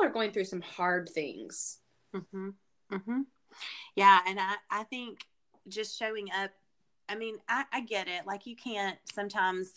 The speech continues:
Speaker 2: in some communities, like, you can't go to every single, um, show that's hosted, every makeup party, every jewelry party, every clothing party, every, all of that. I get that.
Speaker 1: Yeah.
Speaker 2: But I would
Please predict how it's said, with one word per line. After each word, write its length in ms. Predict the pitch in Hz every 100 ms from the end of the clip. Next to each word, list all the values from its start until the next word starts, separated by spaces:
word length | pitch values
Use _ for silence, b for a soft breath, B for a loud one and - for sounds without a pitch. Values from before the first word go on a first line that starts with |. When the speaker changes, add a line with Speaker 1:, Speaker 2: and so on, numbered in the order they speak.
| -
Speaker 2:
in 140 | 190
some 220 | 190 185
communities, 580 | 190 190 170 165 165 160
like, 160 | 190 185
you 120 | 240
can't 300 | - 180 156
go 180 | 170 165
to 200 | 165 -
every 460 | 175 175 175 180 -
single, 720 | - 180 180 175 160 156 165 B B B B -
um, 560 | 185 175 165 165 165 - _ - _
show 720 | - - 208 175 170 165 165 165
that's 340 | 170 160 - -
hosted, 440 | - 185 - 175
every 340 | 175 180 180 180
makeup 420 | 175 185 196 202
party, 340 | - 180 170
every 160 | 165 180
jewelry 300 | 190 190 190
party, 420 | 190 185 170 170
every 240 | 170 175 170
clothing 400 | - 233 214 202
party, 400 | 190 180 170 165
every, 340 | 170 175 170 -
all 160 | 214
of 60 | 196
that. 140 | 165 190
I 60 | -
get 300 | - 170 165
that. 280 | - 165 160
Speaker 1:
Yeah. 260 | 185 131 131 - _
Speaker 2:
But 100 | - _ _ _ _ _ _
I 180 | 196 208
would 140 | 254